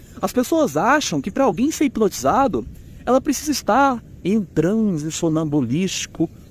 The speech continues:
profundo. E essa é a maior mentira que você pode acreditar. A verdade é que tudo está conectado. Não existe separação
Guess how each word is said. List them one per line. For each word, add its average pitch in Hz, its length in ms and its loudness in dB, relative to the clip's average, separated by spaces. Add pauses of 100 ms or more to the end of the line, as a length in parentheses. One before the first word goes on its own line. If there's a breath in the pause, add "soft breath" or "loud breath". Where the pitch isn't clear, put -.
(200)
profundo. 135 920 2 (380 loud breath)
E 196 240 2
essa 160 520 -2 (240)
é 180 80 0
a 202 80 2
maior 196 400 4
mentira 208 720 2 (320)
que - 80 0
você 180 480 0 (400)
pode 143 200 4
acreditar. 131 600 0 (520)
A 156 80 -2
verdade 190 640 0 (140)
é - 80 0
que - 100 -4
tudo 330 280 0
está 233 420 0 (300)
conectado. 254 720 2
Não 175 100 2
existe 269 240 0
separação 285 840 0